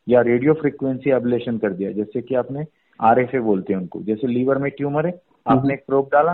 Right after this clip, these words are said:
Speaker 1: और इसमें रेडियो फ्रीक्वेंसी डाल के वो ट्यूमर को जला दिया। या फिर होता है कि जैसे स्किन पे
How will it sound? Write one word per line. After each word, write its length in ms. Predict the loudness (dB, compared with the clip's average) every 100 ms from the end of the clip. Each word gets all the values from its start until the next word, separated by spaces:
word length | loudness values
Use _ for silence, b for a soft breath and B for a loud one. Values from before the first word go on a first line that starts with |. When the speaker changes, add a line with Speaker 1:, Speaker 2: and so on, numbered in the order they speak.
| -2
Speaker 1:
और 140 | -4 -4
इसमें 220 | -4 -4
रेडियो 220 | -2 -2
फ्रीक्वेंसी 640 | -2 -6 -4 -6 -6 -12 -12 b _ 0
डाल 240 | 4 4
के 140 | 2 -2
वो 60 |
ट्यूमर 300 | -2 -2 0
को 160 | 0 0
जला 260 | 0 2 0
दिया। 200 | -2 -8 b b b _ 2
या 200 | 4 4
फिर 200 | 2 -2
होता 380 | -2 -2 2 2
है 140 | 0
कि 400 | -4 -4 -4 -4
जैसे 240 | -8 -4 -6
स्किन 480 | -6 0 2 2 0
पे 240 | -2